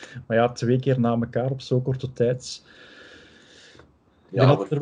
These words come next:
Speaker 1: wel
Speaker 2: films
Speaker 1: kan inhakken, ja.
Speaker 2: Ja, zeker voor films die dat zo'n, allee, culturele impact hebben gehad. Want, want ja, Mother was echt zo,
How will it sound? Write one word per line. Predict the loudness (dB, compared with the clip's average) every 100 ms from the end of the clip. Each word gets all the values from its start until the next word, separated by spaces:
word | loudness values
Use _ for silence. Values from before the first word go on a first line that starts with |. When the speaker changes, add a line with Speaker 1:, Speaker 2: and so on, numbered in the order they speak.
| 6
Speaker 1:
wel | 6
Speaker 2:
films | 0 -6
Speaker 1:
kan | -4
inhakken, | 0 0 0 -4 -2
ja. | -2 -4 -6 -12 _
Speaker 2:
Ja, | 0 2 2
zeker | 0 -4 -4
voor | -8 -6
films | -4 -4
die | -4
dat | -4 -4
zo'n, | -4 -4 0 -2 -2 -6 _ _ _
allee, | -4 -2
culturele | 0 -2 0 2 2 0
impact | -4 -2 -2
hebben | -2 -2
gehad. | -2 -2 -2 -4 -12
Want, | -4 -4 -4 -8
want | -10 -4
ja, | 0 2 2
Mother | -2 -2 0
was | 0 -2
echt | -4 -6
zo, | -2 0 0